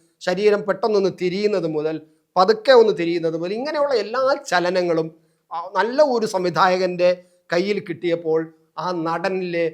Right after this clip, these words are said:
ആ നടന വൈഭവം വല്ലാതെ പുറത്ത് ചാടിയിരിക്കുന്നു, നമ്മളെ അതിശയിപ്പിക്കുകയാണ്. തീർച്ചയായിട്ടും വളരെ മനോഹരമാണ്, പറയാതിരിക്കാൻ കഴിയില്ല എന്നുള്ളതാണ്. പിന്നെ അതിനകത്ത് എനിക്ക്,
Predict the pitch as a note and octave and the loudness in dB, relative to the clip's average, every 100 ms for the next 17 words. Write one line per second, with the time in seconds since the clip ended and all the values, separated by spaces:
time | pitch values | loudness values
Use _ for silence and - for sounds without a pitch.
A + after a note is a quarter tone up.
0 | - _ D#3+ F3 F3 - E3 E3+ F3+ A3+ | -8 _ -2 -2 -2 -6 -2 0 2 2
1 | G3 E3 E3 F#3+ F#3 F#3+ F3 E3 - _ | 2 2 2 2 2 2 2 -4 -14 _
2 | C#3 D3 F3 A3 A#3 G3 F3+ E3+ D#3+ D#3 | -8 -4 2 2 4 2 0 -8 -8 -8
3 | D3+ C#3+ C#3+ C#3+ D3 E3 E3+ - _ _ | -6 -6 -10 -12 -8 -4 -4 -8 _ _
4 | D3 F3 G#3 - A3 F#3+ D#3 C#3 G#2+ - | -10 -8 -8 -6 -8 -8 -14 -14 -14 -16
5 | F3+ A#3 - G#3+ G3+ - _ F#3 A#3+ C4 | -12 -12 -6 -6 -6 -12 _ -6 -4 -2
6 | A#3 A3 F3+ F#3 E3+ D#3+ E3+ - _ _ | -2 -2 -2 -2 -4 -4 -8 -12 _ _
7 | C#3 E3 F3 E3+ - D#3 D3+ C#3+ D3 D3 | -8 -4 -2 -4 -6 -10 -8 -10 -8 -6
8 | - D#3 D3 C#3+ C3+ B2+ C3 _ _ - | -8 -10 -10 -8 -10 -12 -18 _ _ -4
9 | A#3 D#4 A#3+ F#3 F#3 F#3+ F3+ E3+ D3+ E3+ | -2 0 -2 -2 -4 -2 -2 -4 -4 -4